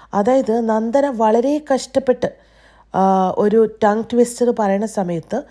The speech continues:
മലയാളി അറിയാത്ത ശ്രീ-, ശ്രീതു അത് വളരെ കൃത്യമായിട്ട് പറയുകയും മൂന്ന് പോയിന്റ് നേടിയെടുക്കുകയും ചെയ്തു. പിന്നെ Bigg Boss-ിൻ്റെ ദയ കൊണ്ട് രണ്ട് കൈ കൊണ്ട് ഗെയിം കളിച്ച് ജാസ്മിൻ നേടിയ ഒരു പോയിന്റും, അതായത് ബോണസ് പോയിന്റും,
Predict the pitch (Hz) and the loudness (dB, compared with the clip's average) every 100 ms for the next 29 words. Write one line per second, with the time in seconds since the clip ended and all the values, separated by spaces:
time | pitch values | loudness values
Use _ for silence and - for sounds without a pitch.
0 | _ _ - 202 214 254 262 226 240 240 | _ _ -4 0 2 2 0 0 0 0
1 | 262 262 - 233 220 - - 240 233 202 | -4 -4 -4 -4 -6 -10 -8 -4 -2 -2
2 | 269 - - - 208 214 202 214 269 269 | -4 -10 -20 -8 -4 0 0 0 0 -4
3 | 269 277 254 254 262 233 214 208 190 226 | -6 -4 0 0 0 0 0 0 -2 -4
4 | - - _ 196 214 240 - 240 240 233 | -8 -20 _ -2 0 0 2 2 2 -4
5 | - 180 180 208 180 - 175 160 156 - | -8 -6 -4 -4 -6 -8 -8 -8 -12 -12
6 | - _ _ _ _ _ 240 240 269 202 | -20 _ _ _ _ _ -4 -2 -4 -6
7 | 233 196 220 269 269 285 214 240 226 240 | -8 -4 2 2 2 -4 -2 0 0 2
8 | 254 220 - - _ _ 208 214 233 240 | 0 0 -6 -10 _ _ -2 0 0 2
9 | 226 226 233 233 226 240 220 208 226 247 | 2 0 0 0 0 0 -2 -4 -6 -6
10 | - - - 202 202 202 - 226 233 214 | -10 -20 -6 -2 -2 -4 -6 -2 -2 0
11 | 220 208 208 202 180 170 285 202 202 214 | 0 -2 -2 -4 -4 -4 -8 -4 -2 -2
12 | 196 190 208 - 196 175 226 | -2 -4 -6 -6 -6 -6 -8